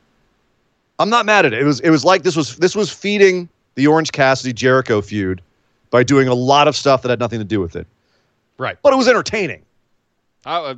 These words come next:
Speaker 2: I was very inter-, sports entertained.
Speaker 1: Yeah. It just seems kind of random, doesn't it? Like, it seems like they're throwing a lot of these pieces at each other for, <sighs> for the fireworks,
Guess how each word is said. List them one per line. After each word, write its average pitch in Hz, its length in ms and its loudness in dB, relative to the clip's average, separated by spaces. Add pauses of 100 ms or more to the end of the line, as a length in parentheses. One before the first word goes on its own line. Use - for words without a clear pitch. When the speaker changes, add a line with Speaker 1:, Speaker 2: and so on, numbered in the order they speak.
Speaker 2:
I 117 120 -6
was 139 180 -8
very 127 380 -4
inter-, 113 200 -12
sports 120 340 -12
entertained. 107 500 -12 (240)
Speaker 1:
Yeah. 151 260 2 (600)
It 180 60 0
just 214 160 -2
seems 226 180 -4
kind 202 140 0
of 127 100 -4
random, 151 340 -2
doesn't 101 220 -4
it? 131 140 -2
Like, 110 200 2
it 110 100 -2
seems 139 280 2
like 117 220 4
they're 110 280 0 (520)
throwing 170 480 2
a 160 40 4
lot 156 140 4
of 151 60 0
these 147 120 -4
pieces 131 400 -6 (120)
at 143 160 0
each 139 200 -4
other 104 320 0 (1080)
for, 143 760 0 (1200)
<sighs> 131 40 -16 (600)
for 170 160 -4
the 143 80 -4
fireworks, 139 840 -2